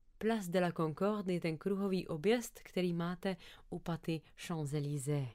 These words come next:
A tak osmého prosince sedmnáct set devadesát tři Comtesse du Barry stále doufá, že jí někdo zachrání život. Je ale odtažena na lešení a její poslední slova jsou:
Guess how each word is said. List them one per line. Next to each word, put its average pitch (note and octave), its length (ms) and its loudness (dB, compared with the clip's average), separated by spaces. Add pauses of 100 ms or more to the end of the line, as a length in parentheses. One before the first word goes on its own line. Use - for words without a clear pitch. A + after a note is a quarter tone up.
(1400)
A F3+ 80 0
tak G3+ 180 2
osmého A3+ 440 4
prosince G#3 540 0
sedmnáct G3+ 540 2
set G3+ 220 2
devadesát F#3 640 2
tři G3 220 4 (380)
Comtesse G#3 500 6
du F#3 80 -2
Barry F#3+ 360 2 (280)
stále G3 440 0
doufá, F#3+ 720 2
že F3+ 200 2
jí F3+ 160 4
někdo E3+ 320 2
zachrání E3 520 2
život. D#3 380 0 (640)
Je F3 140 4
ale E3+ 320 0
odtažena F3 560 2
na F3 120 4
lešení E3+ 580 4 (460)
a D#3+ 180 0
její F#3 340 2
poslední G3 600 0
slova F#3 300 2
jsou: F#3 480 2